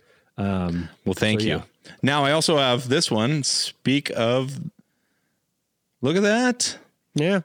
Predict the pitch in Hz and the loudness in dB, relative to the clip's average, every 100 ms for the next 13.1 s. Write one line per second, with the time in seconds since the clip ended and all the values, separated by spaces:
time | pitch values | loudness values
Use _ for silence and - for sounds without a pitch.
0 | - - - 175 160 - 131 - 151 147 | -6 -6 -2 0 0 0 0 -2 -2 -4
1 | - - _ _ 113 147 139 135 120 107 | -6 -18 _ _ -2 0 0 0 2 0
2 | 98 139 135 123 - _ - 120 117 110 | -2 -4 -6 -8 -16 _ -4 0 0 0
3 | 101 - 107 104 95 104 _ - 139 190 | -2 -2 0 0 0 -4 _ -4 -2 -2
4 | 185 160 151 127 110 120 110 104 107 123 | 0 0 0 -2 -4 -2 0 2 0 -2
5 | - - 139 143 98 92 - _ _ _ | -6 -6 -2 0 -2 -4 -10 _ _ _
6 | _ _ 139 123 127 107 98 - - - | _ _ -6 -2 0 2 0 -2 -10 -20
7 | _ _ _ _ _ - 113 - 120 104 | _ _ _ _ _ -4 -4 0 -2 0
8 | 113 110 - 104 101 - 113 101 107 101 | -2 -2 0 0 0 0 -2 -2 0 0
9 | 98 - 104 101 95 95 92 92 95 135 | 0 -2 -2 0 0 0 0 0 0 -2
10 | 135 - 90 95 123 - _ _ _ _ | -4 -4 -2 -2 -2 -8 _ _ _ _
11 | _ _ 80 87 139 143 - - - - | _ _ -6 -2 -2 -4 -8 -20 -20 -20
12 | _ - - - - - - 87 - - | _ -20 -16 -10 -8 -8 -12 -12 -10 -10